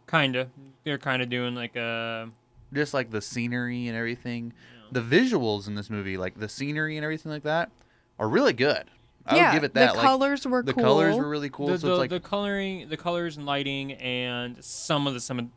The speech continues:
Speaker 1: cinematography
Speaker 2: Yeah.
Speaker 1: was good. Some of it was just like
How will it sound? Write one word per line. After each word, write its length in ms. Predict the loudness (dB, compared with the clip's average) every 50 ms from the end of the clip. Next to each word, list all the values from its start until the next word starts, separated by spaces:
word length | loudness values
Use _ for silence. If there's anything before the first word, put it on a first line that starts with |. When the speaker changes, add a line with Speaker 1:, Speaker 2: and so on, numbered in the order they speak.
| _
Speaker 1:
cinematography 880 | -12 -8 -4 -4 -4 -4 -4 -2 -2 -2 -2 -4 -8 -8 -6 -6 -4 -4 -2
Speaker 2:
Yeah. 280 | -2 0 0 0 -2
Speaker 1:
was 180 | -2 -4 -6 -8
good. 440 | -6 -4 -4 -2 -2 -2 -4 -6 -10 -14 -20 _ _ _
Some 380 | -10 -8 -6 -2 2 2 4
of 140 | 4 4 4
it 120 | 2 0 0
was 240 | -2 -4 -4 -4
just 240 | -4 -6 -6 -6 -4
like 380 | -2 -2 -2 -2 -4 -8 -14